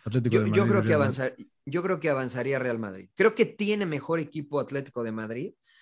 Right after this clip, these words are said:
Speaker 2: eh, pero creo que, eh, precisamente por eso el Cholo tendría la responsabilidad de salir a atacar. Y Ancelotti es muy, es un viejo lobo de mar y va a decir, "Pues, a ver, atácame tú". El que tiene mejor plantel eres tú,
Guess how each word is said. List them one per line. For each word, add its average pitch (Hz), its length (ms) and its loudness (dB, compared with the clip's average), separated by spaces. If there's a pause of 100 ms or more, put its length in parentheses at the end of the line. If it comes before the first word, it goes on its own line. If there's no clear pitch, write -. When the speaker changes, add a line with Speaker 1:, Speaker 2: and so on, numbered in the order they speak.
(260)
Speaker 2:
eh, 113 440 -2
pero 123 220 0
creo 143 280 0
que, 127 340 -2
eh, 110 480 -4 (580)
precisamente 175 640 2
por 135 160 -2
eso 156 260 -2
el 127 100 -6
Cholo 151 260 0
tendría 135 300 -4
la 139 100 -4
responsabilidad 110 840 -6
de 127 80 -4
salir 113 280 -8
a 110 40 -6
atacar. 113 320 -10
Y 143 80 -2
Ancelotti 208 460 0
es 185 100 0
muy, 196 380 -2
es 147 280 -6
un 123 140 -8
viejo 135 380 -4
lobo 135 220 -2
de 143 80 -4
mar 147 180 -2
y 160 40 -4
va 143 60 0
a 127 40 -2
decir, 123 180 -8
"Pues, - 200 -18
a 113 40 -10
ver, 170 100 -8
atácame 143 400 -8
tú". - 220 -10 (340)
El 127 180 0
que 127 120 -2
tiene 175 200 0
mejor 151 280 0
plantel 151 360 0
eres 135 220 -2
tú, 269 300 -8